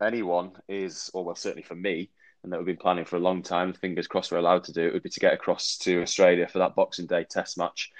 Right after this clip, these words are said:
Whether I'm desperate to watch cricket as my very first event or not, I'm not so sure, but Saint James's Park under lights, would quite like to get back in there with a full house. Uh, but I imagine as soon as June the twenty-first comes round, I'll be jumping on a train and I will be taking my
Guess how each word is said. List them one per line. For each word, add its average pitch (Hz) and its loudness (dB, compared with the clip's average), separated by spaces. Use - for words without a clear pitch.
Whether 113 8
I'm 95 6
desperate 113 0
to 104 -6
watch 104 0
cricket 110 -4
as 98 -2
my 98 -4
very 101 4
first 117 4
event 101 -2
or 101 -4
not, 101 -2
I'm 104 -10
not 101 -6
so 95 -6
sure, 98 -2
but - -6
Saint 127 0
James's 123 0
Park 120 6
under 113 -4
lights, 117 4
would 110 -14
quite 113 0
like 107 2
to - -20
get 113 0
back 110 -2
in 107 -10
there 104 0
with 104 -4
a 101 -6
full 104 -6
house. 104 -4
Uh, 202 -2
but - -4
I 110 4
imagine 113 0
as 101 -10
soon 107 -4
as 95 -8
June 104 -4
the 95 -6
twenty-first 98 -2
comes 92 -8
round, 92 2
I'll 95 2
be 87 -2
jumping 92 -2
on 92 0
a 85 -2
train 92 2
and 92 -4
I 90 4
will 90 4
be 90 -6
taking 95 -4
my 87 2